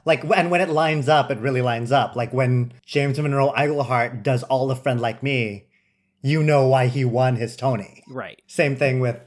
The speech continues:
Speaker 1: with Jennifer Holliday, which is, yeah. Biggest surprise win.
Speaker 2: I would have told you that Raul Julia won for Nine. If you, if you told me who won Best Actor in nineteen eighty-two before I watched this,
Speaker 1: Mm-hmm.
Speaker 2: so to see <laughs> that he didn't win,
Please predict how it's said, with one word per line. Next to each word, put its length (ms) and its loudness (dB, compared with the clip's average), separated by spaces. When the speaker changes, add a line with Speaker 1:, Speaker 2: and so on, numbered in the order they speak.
Speaker 1:
with 400 -4
Jennifer 260 -8
Holliday, 440 -8
which 120 -12
is, 140 -8
yeah. 240 -2
Biggest 300 2
surprise 400 0
win. 280 -10
Speaker 2:
I 140 0
would 120 -6
have 100 -6
told 280 -6
you 100 -4
that 160 -6
Raul 280 -6
Julia 340 -14
won 340 -20
for 320 -12
Nine. 480 -18
If 160 -14
you, 140 -6
if 160 -14
you 80 -8
told 240 -8
me 140 -6
who 180 -10
won 320 -8
Best 240 -10
Actor 420 -12
in 460 -12
nineteen 360 -12
eighty-two 340 -10
before 280 -8
I 40 -8
watched 340 -12
this, 320 -10
Speaker 1:
Mm-hmm. 380 -6
Speaker 2:
so 460 -6
to 120 -8
see 440 -6
<laughs> 0 -
that 120 -6
he 240 -4
didn't 320 -8
win, 380 -10